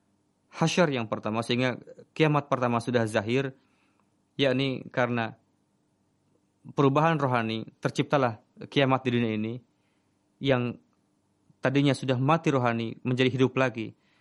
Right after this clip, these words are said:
Nabi yang penuh berkat, Khatamul Anbiya, Khatamul Asfiya, Khatamul Mursalin, Fakhrun Nabiyyin, Hadrat Muhammad Mustafa sallallahu alaihi wasallam. Wahai Tuhan,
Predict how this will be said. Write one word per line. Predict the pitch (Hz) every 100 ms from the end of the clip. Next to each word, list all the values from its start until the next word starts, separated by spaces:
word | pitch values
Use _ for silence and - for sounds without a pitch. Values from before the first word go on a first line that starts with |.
| _ -
Nabi | 143 143 139
yang | 131
penuh | 139
berkat, | 120 123 120 117
Khatamul | - 143 143 131 127
Anbiya, | 120 110 110 107 104 - _ _ -
Khatamul | 143 143 135 123 120
Asfiya, | 113 - 117 110 107
Khatamul | - 143 143 127 120
Mursalin, | 113 110 107 107 107 107 - _ _
Fakhrun | - 143 139 127 120
Nabiyyin, | 113 107 113 117 117 120 _ _ _ _ _ _ _ _ _ _ _
Hadrat | - 123 131 -
Muhammad | 113 123 139 127
Mustafa | 123 123 113 117
sallallahu | 113 131 117 110 123 139 120
alaihi | 107
wasallam. | 104 110 120 110 98 104 _ _ _ _ _ _ _
Wahai | 123 127 143
Tuhan, | 139 123 113 110 101 107